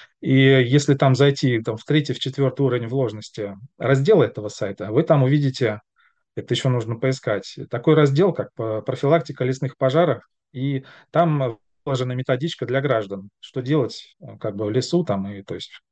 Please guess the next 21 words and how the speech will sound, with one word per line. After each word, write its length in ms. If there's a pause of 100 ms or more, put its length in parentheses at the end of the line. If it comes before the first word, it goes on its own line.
что 240
делать 240
для 120
профилактики 720
лесных 360
пожаров, 400 (1300)
пожароопасный 680
период. 360 (100)
Так 140
вот, 160
этой 280
методичке 560
там 200
показано, 520
ее 380 (120)
просмотров 600
и 40
скачиваний 640
там 220
шестьсот 400
тридцать 540